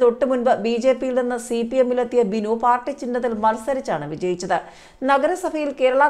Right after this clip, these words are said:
കോൺഗ്രസ് എം അംഗം ബൈജു കൊല്ലംപറമ്പിലിനെ മർദ്ദിച്ച സംഭവമാണ് ജോസ് കെ മാണിയടക്കം നേതാക്കളെ ബിനുവിനെതിരാക്കിയത്. രണ്ട് പാർട്ടികളും ഒരേ മുന്നണിയിലുണ്ടപ്പോഴ-, രണ്ട് പാർട്ടികളും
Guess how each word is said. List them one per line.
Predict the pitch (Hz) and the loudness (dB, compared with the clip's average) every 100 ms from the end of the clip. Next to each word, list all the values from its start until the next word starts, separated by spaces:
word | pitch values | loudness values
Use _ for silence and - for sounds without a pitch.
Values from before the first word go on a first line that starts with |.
| 285 | 4
കോൺഗ്രസ് | 262 254 269 262 247 | 2 2 -2 0 -2
എം | 240 254 | 0 0
അംഗം | 233 240 226 | 0 0 2
ബൈജു | 233 233 269 262 | 2 2 -2 0
കൊല്ലംപറമ്പിലിനെ | 233 233 247 240 240 233 240 220 175 - - - _ | 2 2 0 0 0 2 2 0 -4 -8 -20 -20 _
മർദ്ദിച്ച | 240 233 233 240 269 233 | 4 4 4 2 0 -2
സംഭവമാണ് | 214 254 254 233 220 233 226 | 0 2 4 4 6 4 6
ജോസ് | 247 247 | 4 4
കെ | 285 254 | 0 2
മാണിയടക്കം | 240 247 240 233 220 | 0 0 0 -2 -2
നേതാക്കളെ | 220 226 226 226 196 | 0 0 2 -2 0
ബിനുവിനെതിരാക്കിയത്. | 214 226 202 175 180 180 196 180 - - - - 226 | -2 -2 -2 0 0 0 -2 -2 -2 -8 -16 -2 2
രണ്ട് | 240 277 262 | 4 2 4
പാർട്ടികളും | 247 247 247 240 208 | 2 4 4 2 2
ഒരേ | 220 254 247 | 2 2 2
മുന്നണിയിലുണ്ടപ്പോഴ-, | 247 254 254 247 220 240 240 240 233 - - - _ _ _ 226 | 0 0 0 0 0 -2 2 4 4 2 -10 -20 _ _ _ 4
രണ്ട് | 262 269 320 | 6 4 4
പാർട്ടികളും | 269 254 269 254 | 4 4 4 4